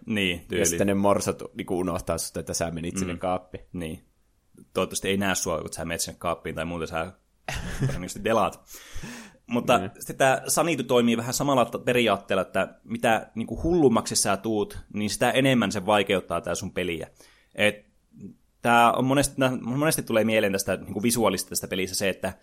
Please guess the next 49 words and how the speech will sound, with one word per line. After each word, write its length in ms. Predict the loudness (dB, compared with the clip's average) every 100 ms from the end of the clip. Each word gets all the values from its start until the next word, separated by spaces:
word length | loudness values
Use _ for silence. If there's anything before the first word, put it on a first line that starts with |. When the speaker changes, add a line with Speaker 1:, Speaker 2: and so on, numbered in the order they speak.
| -20 _ _
Speaker 1:
tää 260 | 2 2 2 -2 _ _ 0
heiluu 360 | 6 6 6 2
tää 240 | 0 0
näyttö, 440 | 2 2 0 -2 -4
tai 160 | -4
silleen, 200 | -4 -4
niinku, 280 | -4 -6 -8 _ -6
teekö, 260 | -4 0 -2 -4 _
kaikki 220 | -4 0
näyttää 360 | 2 2 2 0
vähän 140 | 0
semmoista 260 | 0 -2 0
distorted 500 | 0 0 0 -2 -4
aina 180 | -6 -4
välillä, 240 | -2 -2
että 260 | -2 -4 -2
asiat, 280 | -2 0 0
niinku, 340 | -2 -4 -6 -12 _ _ _
tiivistyy 560 | -2 0 0 -4 -4 -4
semmoisiksi 420 | -4 -6 -8 -6
tiiviimmäksi 560 | -4 0 0 -2 -6 -8
paketiksi 500 | -6 -4 -4 -6 -8
tai 140 | -6
sitten 220 | -6 -10 -12 _ -4
laajenee. 500 | 0 2 2 0 -2
Vähän 120 | -4
niinku 120 | 0
tää 100 | 0
sun 140 | 0 2
field 200 | 2 2
of 160 | 0
view, 200 | 2 4
niinku, 160 | 2 -4
muuttuu 440 | -6 -6 -6 -6
tässä 240 | -4 -4 -4 -12 _ _ -12
Speaker 2:
Hmm. 120 | -6
Speaker 1:
aika 280 | -2 0 2
ajoin. 220 | 0 0
Ja 80 | -2 -6 _
tää, 120 | -4
niinku, 160 | -2 0
vähän, 140 | 0
niinku, 140 | 0 2
viittaa 260 | 0 0
sit 120 | -4 -2
siihen, 160 | -2
että 120 | -2
sun 180 | -4 -6
tämä 240 | -2 -2